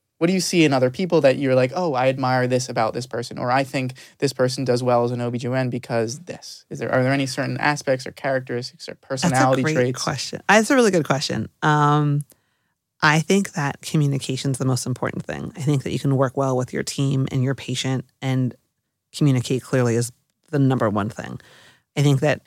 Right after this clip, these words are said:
Speaker 2: everyone can learn good medicine, everyone can learn to do good surgery, everyone can learn to do lots of other things, but if you can't communicate, that's, I think, relatively hard to teach and hard to learn.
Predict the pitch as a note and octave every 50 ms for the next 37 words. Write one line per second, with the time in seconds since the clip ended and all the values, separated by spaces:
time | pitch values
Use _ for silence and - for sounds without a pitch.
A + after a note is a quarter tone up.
0 | _ - D#3 D3 D#3 D3+ C#3+ C#3 C3 - C#3+ C3+ C3+ B2 A#2+ B2+ - C3 B2 B2+
1 | A2+ A2 A#2 - - B2+ A#2+ A#2 - C3 B2+ C3+ B2+ - C3 C3 C3 A#2+ A#2 A#2+
2 | C3 B2 - B2 A#2+ - - B2+ A#2+ C#3 C3 B2 B2 - A#2 C3 B2+ B2+ - -
3 | B2+ B2 B2 A#2+ A#2 A#2 A#2+ - B2+ A#2+ A#2 A2+ A2 A#2 - - A#2+ A#2+ A2+ B2
4 | B2 B2 A2+ - - - - - - - - - B2+ A#2 A#2 A2+ B2 - - B2+
5 | A#2 - - A#2+ A#2 - - - - A#2+ A#2 B2 A#2 - - _ _ _ _ _
6 | B2+ A2+ A#2 - C3+ B2+ A#2+ A#2 A2 A2 A2+ - - B2+ A#2 - - C#3 A#2+ -
7 | - A2+ A2+ A2 - A#2 A#2 A#2+ A2+ A2 A#2+ D3 D3+